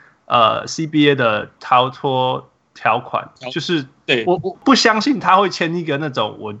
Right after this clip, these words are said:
Speaker 1: 我一定要帮你打到冠军，我才可以离开的这个合约，你懂我意思吗？我想任何一个
Speaker 2: 嗯。
Speaker 1: N B A player 去C B A打，应该都有这个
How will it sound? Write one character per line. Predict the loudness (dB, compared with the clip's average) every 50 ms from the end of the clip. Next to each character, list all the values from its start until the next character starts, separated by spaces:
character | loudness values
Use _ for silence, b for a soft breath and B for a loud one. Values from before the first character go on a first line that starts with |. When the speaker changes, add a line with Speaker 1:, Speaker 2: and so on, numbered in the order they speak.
| -16 _ _ _ _
Speaker 1:
我 | -6 -4 -4
一 | -4
定 | -2 -2 2
要 | 4 4 4
帮 | 4 4 2 2 2
你 | -2 -4
打 | -6 -4 -2
到 | -2 -2
冠 | -2 -2 -4 -4 -4
军， | -8 -10 -8
我 | -10 -4
才 | -2 -2 -2
可 | -2 -2
以 | -4 -4
离 | -6 -8 -10
开 | -8 -8 -8 -8
的 | -6 -8 -10 -12 b b b b b b b b _
这 | -4 0
个 | 2 2 2 2
合 | 4 2 2 2
约， | 0 0
你 | 0 0 2
懂 | 2 2 2
我 | 2 -2
意 | -4
思 | -4 -6 -8
吗？ | -8 -8 -10 -10 -12 -4
我 | -2 0
想 | 2 2 2 0 0 -4 -6 -6 -2
任 | 0 0 0
何 | 0 -2
一 | -2
个 | -2 -4
Speaker 2:
嗯。 | -4 -2 -4
Speaker 1:
N | -2
B | 0 0 0
A | 0 -2
player | -4 -6 -2 0 0 0 0
去 | -2 -2 -2 0 0 0 -2
C | -2 -4 -4 -2
B | 2 4 4 4
A | 4
打， | 4 2 0 0
应 | -2 0
该 | 2 0 2
都 | 4 4
有 | 4 2
这 | 2 -2 -6
个 | -6 -4 -4 -4 -6 -8